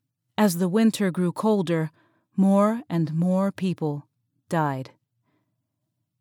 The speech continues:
At the Feast of Twelfth Night, instead of joining festive celebrations, Gregory officiated a funeral mass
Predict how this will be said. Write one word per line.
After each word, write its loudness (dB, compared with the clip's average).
At 0
the 0
Feast 2
of 0
Twelfth 2
Night, 0
instead 4
of 0
joining 4
festive -2
celebrations, -2
Gregory 2
officiated 0
a -4
funeral 4
mass -2